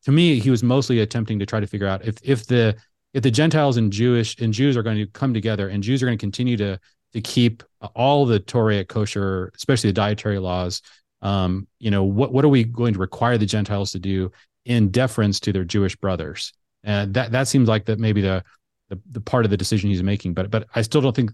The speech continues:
I think that leaves open the question, how much should we immerse Gentile Christians into the Hebrew scriptures as their root structure for belief?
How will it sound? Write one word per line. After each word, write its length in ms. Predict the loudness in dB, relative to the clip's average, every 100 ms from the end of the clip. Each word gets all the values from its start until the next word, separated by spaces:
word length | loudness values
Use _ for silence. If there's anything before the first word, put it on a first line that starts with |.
| -4
I 100 | -6 -4
think 160 | -2 0
that 200 | 0 0
leaves 320 | 2 2 0 -2
open 300 | -2 0 -2
the 80 | -2
question, 340 | -4 -6 -8
how 220 | -6 -2
much 420 | 0 0 -2 -6 -12 _ _ _ _ _
should 160 | 2
we 120 | 4 4
immerse 480 | 4 4 2 0
Gentile 840 | -4 -2 -2 -2 -4 -4 -4 -6 -10 _
Christians 460 | -4 -4 0 -2 -2
into 500 | -2 -2 -2 -2 -2
the 200 | -2 -2
Hebrew 280 | -2 -4 -4
scriptures 680 | -4 -6 -6 -8 -8 -14 -18 _
as 160 | -4 0
their 180 | 0 0
root 280 | 0 -2 -4
structure 480 | -8 -8 -8 -12
for 120 | -12 -16
belief? 400 | -16 -20 -20